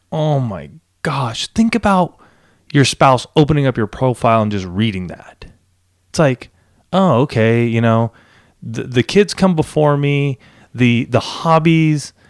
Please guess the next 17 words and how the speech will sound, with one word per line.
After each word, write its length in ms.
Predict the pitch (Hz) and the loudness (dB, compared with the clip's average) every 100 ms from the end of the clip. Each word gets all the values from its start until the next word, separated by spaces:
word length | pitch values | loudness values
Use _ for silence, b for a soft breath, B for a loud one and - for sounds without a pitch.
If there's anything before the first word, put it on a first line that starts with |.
| b b | b b
all 180 | 151 170 | 4 4
this 160 | 170 160 | 4 2
other 160 | 151 | 0
stuff, 340 | 131 - 151 - | 0 2 2 2
your 120 | 110 | -2
sports 460 | - - 175 175 - | -2 2 2 4 0
team 320 | - 170 165 | 2 2 2
comes 280 | - 160 139 | 2 0 0
before 440 | 131 113 - 147 143 | -2 -2 2 2 2
me, 320 | 147 147 151 | 0 0 0
and 260 | 131 127 135 | 0 0 0
then 160 | 175 | 2
you 100 | 131 | 0
throw 260 | 107 107 92 | 0 0 0
me 160 | 82 80 | 0 -8
in 140 | 78 | -12
here." 320 | 85 - - | -14 -16 -20